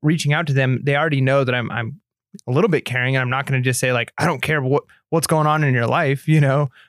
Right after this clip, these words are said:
But, um, I don't, I, th-, I think typically it doesn't help. Like, if somebody gives me a sap story as, as opposed to,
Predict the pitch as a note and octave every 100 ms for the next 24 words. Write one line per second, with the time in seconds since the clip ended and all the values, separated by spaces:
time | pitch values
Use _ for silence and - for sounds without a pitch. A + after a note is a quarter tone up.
0 | - C3+ D3 B2 C3+ B2+ A#2 - _ _
1 | _ _ _ E3+ D#3+ F#3+ - D#3 - E3
2 | E3 A3+ - F#3+ F#3 F3+ D3 D#3 C3 C#3+
3 | C#3 C3 B2 D3+ D3+ C#3+ C#3+ C#3 B2+ -
4 | C3+ - - D#3 D#3+ E3+ - C3+ B2+ -
5 | C3 B2 C#3 C3+ D3 C3